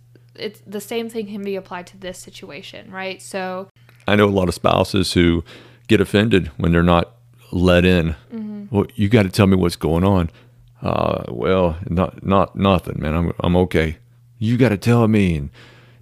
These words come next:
Speaker 2: tell me what's really bothering me." And they get offended when the warrior doesn't tell them about the demons, and then they get hurt when they do.
Speaker 1: Mm-hmm.
Speaker 2: And so let's not, let's not complicate this, right? Just respect your man,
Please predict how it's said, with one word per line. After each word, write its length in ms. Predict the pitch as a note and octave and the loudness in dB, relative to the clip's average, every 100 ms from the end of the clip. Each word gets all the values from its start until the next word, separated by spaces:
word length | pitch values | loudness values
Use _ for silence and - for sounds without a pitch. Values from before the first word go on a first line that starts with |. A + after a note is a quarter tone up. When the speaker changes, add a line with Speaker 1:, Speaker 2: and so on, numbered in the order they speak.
| - | 2
Speaker 2:
tell 100 | A2 | 4
me 100 | C3+ | 4
what's 220 | A#2+ - | 2 4
really 200 | A2+ G#2+ | 2 4
bothering 360 | F#2 G#2+ A2+ G2 | 4 4 4 4
me." 100 | F#2 | 4
And 100 | F2 | 4
they 60 | |
get 140 | F#2 D#2 | 2 0
offended 640 | - G#2+ D#3 G#2+ F#2 G#2+ _ _ _ _ - | 0 0 2 2 2 -2 _ _ _ _ -2
when 140 | F2 | 0
the 60 | F#2 | 4
warrior 280 | F#2+ F#2 F#2 | 4 4 4
doesn't 360 | F#2+ F#2 E2+ | 4 2 -2
tell 240 | - F2 G#2+ | 2 2 4
them 280 | G2+ G2+ G2 | 4 4 2
about 360 | F#2 G2 G2 | 2 2 0
the 80 | - | -2
demons, 540 | F#2+ A#2+ C3 G#2 A2 | 0 2 2 0 -2
and 120 | F#2+ F2 | 0 2
then 300 | F2+ F#2 - - | 2 0 -4 -4
they 180 | F2 F2+ | 0 2
get 240 | F#2+ - | 2 2
hurt 340 | - B2 C3+ - - | 2 2 2 -4 -4
when 120 | F#2 | 0
they 100 | G2+ | 2
do. 260 | A2+ D#3 F#2+ - | 4 4 2 -2
Speaker 1:
Mm-hmm. 300 | A#3 A3 G#3+ G#3 - | -10 -10 -10 -12 -4
Speaker 2:
And 140 | G2+ | -4
so 460 | - G#2 G2 F#2+ F#2 - _ | 0 2 4 4 0 -6 _
let's 220 | - C3+ - | 0 0 2
not, 240 | F2 - _ | 0 0 _
let's 220 | B2 C#3+ | -4 0
not 160 | F#2 - | 0 0
complicate 600 | - D#3+ D#3 - - - | 2 2 0 -4 -4 -4
this, 340 | - D#2 D2+ - | -2 -4 -4 0
right? 300 | F2+ E3+ C4 - - - _ _ - | 2 2 0 -16 -20 -20 _ _ -12
Just 160 | - | -8
respect 480 | - - - - - | -6 -6 -2 -2 0
your 80 | A2+ | 0
man, 460 | G#2 G#2 G#2+ A2+ | 4 4 4 2